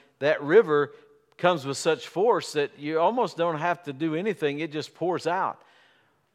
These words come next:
But initially, you're gonna have to yield, and that means utterance is gonna come in your spirit,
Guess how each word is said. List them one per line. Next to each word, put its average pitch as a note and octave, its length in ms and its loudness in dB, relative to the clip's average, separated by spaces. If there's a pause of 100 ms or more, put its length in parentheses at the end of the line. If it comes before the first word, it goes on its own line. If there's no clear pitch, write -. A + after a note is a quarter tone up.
But C#3+ 520 0
initially, F3+ 680 2
you're F#3+ 120 2
gonna A#3+ 160 2
have A3 220 0
to G#3 80 -8
yield, G#3 400 0
and D#3+ 100 0
that G3+ 180 0
means G#3 300 -2
utterance A3+ 460 2
is E3+ 120 -4
gonna F#3+ 220 -2
come G3+ 300 -2
in G3 100 -4
your F#3 140 -4
spirit, A3 500 2